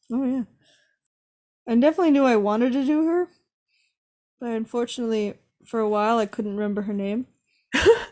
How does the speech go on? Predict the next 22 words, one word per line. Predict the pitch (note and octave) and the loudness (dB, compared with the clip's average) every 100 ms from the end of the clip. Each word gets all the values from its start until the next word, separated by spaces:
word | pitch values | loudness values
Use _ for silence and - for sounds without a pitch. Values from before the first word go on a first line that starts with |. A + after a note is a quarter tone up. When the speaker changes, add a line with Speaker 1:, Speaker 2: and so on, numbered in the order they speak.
| _ - | _ -4
Speaker 1:
But | A3 G#3 | -2 0
I | G#3+ | -2
did | G3+ B3+ | 0 0
remember | B3+ A3 G#3+ A3 | 0 0 0 0
that | F#3+ G3 | -2 -4
she | - G#3+ | -4 -2
was | G3+ - | -4 -4
the | G3+ F#3 F#3 | -2 -2 -4
first | - G#3+ G#3 | -4 -4 -2
female | - G#3 G3 | 0 0 0
African-American | F#3+ F#3+ G3+ G3+ G3 G3 F#3+ G3+ | -2 -6 -6 -6 -4 -4 -4 -6
pilot, | A3 A#3 G3 F3 - | -2 0 0 -6 -12
so | - G3+ G3 G3 G#3 _ _ _ _ _ _ _ _ _ | -10 -6 -6 -6 -10 _ _ _ _ _ _ _ _ _
Speaker 2:
You | - | -6
Speaker 1:
that | G3+ | -4
Speaker 2:
Googled | G#3+ G#3 G#3+ | -6 -6 -2
it? | A3+ - - _ _ _ G#3 | 0 -2 -10 _ _ _ -4
Speaker 1:
There's | G#3+ | 0
only | A3+ A#3 G#3+ | 2 2 2
one | A3 A#3 | 2 2
of | G3 F#3+ | 0 -2
those. | F3 F3+ - - | -4 -6 -10 -18